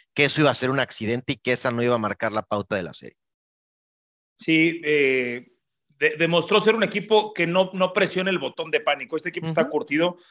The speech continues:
Speaker 2: tiene, dirán algunos machos calados, ¿no? Tiene, tiene, eh, caballeros probados en batallas, eso me, me queda clarísimo, y tiene un, a un coach que, insisto, es una mente maestra. También está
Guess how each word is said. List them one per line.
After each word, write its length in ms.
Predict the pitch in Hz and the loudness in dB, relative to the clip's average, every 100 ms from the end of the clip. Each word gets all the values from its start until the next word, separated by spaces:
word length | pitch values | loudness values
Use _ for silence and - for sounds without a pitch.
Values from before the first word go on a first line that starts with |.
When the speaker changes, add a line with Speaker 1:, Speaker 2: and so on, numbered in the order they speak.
| _ _ | _ _
Speaker 2:
tiene, 680 | - 175 180 160 123 113 117 _ _ _ _ _ | 2 4 4 2 2 -4 -10 _ _ _ _ _
dirán 280 | 139 156 180 | 2 4 4
algunos 300 | 170 190 147 | 4 2 2
machos 340 | 190 190 190 | 2 0 0
calados, 520 | - 135 151 160 135 | 2 2 4 2 0
¿no? 100 | 147 | -4
Tiene, 240 | 180 170 175 | -2 -2 -2
tiene, 480 | 175 175 180 175 - | -2 0 0 -2 -8
eh, 180 | 165 - | -10 -2
caballeros 380 | 151 156 185 175 | 2 4 4 2
probados 360 | 170 170 180 | 4 4 4
en 120 | 147 135 | 2 0
batallas, 680 | 127 170 156 160 190 180 139 | 2 2 0 -2 -4 -6 -14
eso 600 | 135 143 135 117 110 113 | -10 -4 -4 -4 -10 -14
me, 140 | 120 | -14
me 160 | 127 127 | -10 -2
queda 240 | 151 156 | 2 2
clarísimo, 540 | 151 143 151 156 175 165 | 4 2 2 2 -2 -4
y 80 | 151 | -8
tiene 200 | 147 147 | -10 -12
un, 220 | 147 139 | -14 -16
a 60 | |
un 120 | 139 139 | -16 -2
coach 320 | 143 147 - | 2 2 -2
que, 220 | 139 120 _ | -8 -8 _
insisto, 320 | 131 127 156 | -6 0 2
es 80 | 143 | 2
una 260 | 156 143 113 - - - - | 2 2 2 -6 -20 -18 -4
mente 340 | 151 165 165 | 0 2 2
maestra. 720 | 143 147 175 - - 151 - | 0 -2 -4 -6 -8 -6 -8
También 200 | - 139 | -10 -12
está 260 | 139 - 139 | -10 -8 -8